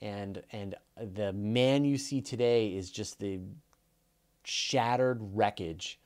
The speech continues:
of, uh, of, you know, of that process. I have no nostalgia left. That said, uh, did you see the, the trailer, the new trailer for the Foundation series? Looks awesome.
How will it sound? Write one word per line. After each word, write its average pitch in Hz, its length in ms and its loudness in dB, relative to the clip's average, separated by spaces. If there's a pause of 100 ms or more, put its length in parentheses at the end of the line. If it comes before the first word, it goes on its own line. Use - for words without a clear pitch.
(360)
of, 87 300 -6
uh, 87 260 -4
of, - 280 -12
you 98 140 -6
know, 85 260 -10
of 85 180 -10
that 87 340 -6 (280)
process. - 720 -6 (180)
I - 40 -10
have 104 100 -6
no 120 120 -4
nostalgia 107 440 -2
left. 92 440 -2 (380)
That 175 300 8
said, 147 640 8 (580)
uh, 127 300 6
did 127 180 2
you 139 80 2
see 190 160 0
the, 156 160 -2 (140)
the 147 100 4
trailer, 165 580 6
the 139 100 2
new 143 100 4
trailer 156 320 2
for 135 100 -8
the 113 80 -6
Foundation 139 760 0
series? 185 640 -2 (300)
Looks 254 200 10
awesome. 127 580 4